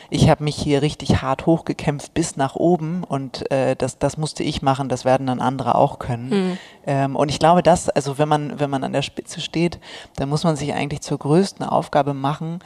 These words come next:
Speaker 1: junge Frauen zu motivieren, ähm, diesen Weg zu gehen, ihnen zu helfen, sie zu coachen, interessiert zu sein, zu fragen, wie man unterstützen kann und eigentlich auch vorzuleben, dass es ein,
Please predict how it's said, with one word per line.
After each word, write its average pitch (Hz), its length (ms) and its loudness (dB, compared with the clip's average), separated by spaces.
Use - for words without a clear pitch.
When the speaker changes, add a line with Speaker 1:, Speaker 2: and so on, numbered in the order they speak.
Speaker 1:
junge 156 300 -2
Frauen 151 440 0
zu - 180 -10
motivieren, 147 800 -4
ähm, 143 360 -10
diesen 156 300 -6
Weg 151 200 -2
zu - 120 -10
gehen, 139 280 -4
ihnen 139 160 -6
zu 151 160 -2
helfen, 139 640 -2
sie - 160 -12
zu - 160 -12
coachen, 143 640 -2
interessiert - 680 -10
zu 143 140 -8
sein, 131 300 -6
zu - 120 -10
fragen, 139 600 -2
wie 151 120 -4
man 151 180 0
unterstützen 135 640 -6
kann 131 300 -4
und 175 160 0
eigentlich 175 280 6
auch 160 60 4
vorzuleben, 160 640 0
dass 147 120 0
es 147 140 -8
ein, 156 160 -10